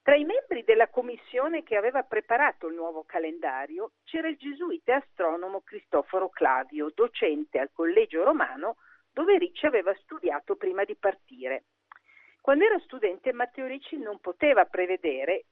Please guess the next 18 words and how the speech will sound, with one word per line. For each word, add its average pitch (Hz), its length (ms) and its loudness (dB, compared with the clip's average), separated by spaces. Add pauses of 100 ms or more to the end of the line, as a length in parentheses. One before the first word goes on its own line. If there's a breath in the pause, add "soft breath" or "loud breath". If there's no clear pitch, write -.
che 220 100 0
le 220 120 2
sue 262 140 -8
conoscenze 277 640 -2
astronomiche 214 800 -4
gli 196 160 -14
sarebbero 247 400 2
servite 180 720 -4
per 175 160 -4
conquistare 190 680 -2
i 151 60 -6
favori 285 680 2
e 190 120 -2
la 190 120 2 (140)
stima 214 340 -6
dei 240 140 0
mandarini 190 560 -2
cinesi, - 600 -8